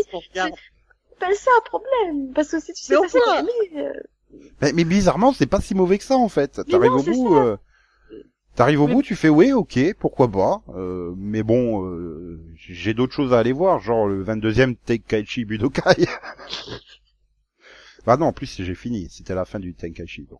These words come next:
Speaker 3: maintenant c'est, mais bon. Bon, voilà, donc c'est fait. <laughs>
Speaker 1: Attends,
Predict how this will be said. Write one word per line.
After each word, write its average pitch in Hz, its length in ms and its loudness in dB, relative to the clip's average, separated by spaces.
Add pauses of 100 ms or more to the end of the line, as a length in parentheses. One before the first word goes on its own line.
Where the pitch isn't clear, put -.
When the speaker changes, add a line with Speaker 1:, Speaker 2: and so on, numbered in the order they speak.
Speaker 3:
maintenant 107 240 -6
c'est, - 260 -16 (540)
mais 127 80 2
bon. 127 160 2 (720)
Bon, 120 120 0
voilà, 120 300 6
donc 160 180 0
c'est 156 120 6
fait. 196 340 2
<laughs> - 1700 -8
Speaker 1:
Attends, - 200 -14